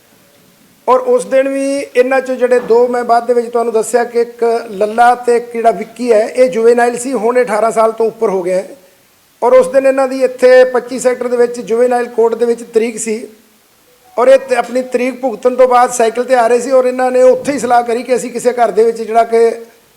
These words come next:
ਬਾਹਰੋਂ ਲੌਕ ਹੋਇਆ ਉਸ 'ਤੇ ਚੋਰੀ ਕਰਨੀ। ਪਹਿਲਾਂ ਇਹ ਅਠੱਤੀ ਸੈਕਟਰ ਦੇ ਵਿੱਚ ਘੁੰਮਦੇ ਰਹੇ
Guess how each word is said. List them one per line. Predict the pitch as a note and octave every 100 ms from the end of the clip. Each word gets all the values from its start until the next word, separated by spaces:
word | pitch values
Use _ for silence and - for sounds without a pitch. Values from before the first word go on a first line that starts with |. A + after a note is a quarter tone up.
| _ -
ਬਾਹਰੋਂ | A3 A#3+
ਲੌਕ | A3+ A#3
ਹੋਇਆ | B3 B3
ਉਸ | B3 A#3+
'ਤੇ | B3
ਚੋਰੀ | A#3+ A3+ A#3+
ਕਰਨੀ। | A#3 C4
ਪਹਿਲਾਂ | C4 B3 B3
ਇਹ | B3
ਅਠੱਤੀ | A#3+ A3+
ਸੈਕਟਰ | A3+ A#3+ B3
ਦੇ | B3
ਵਿੱਚ | A#3+ A#3
ਘੁੰਮਦੇ | B3 A#3 A3
ਰਹੇ | B3+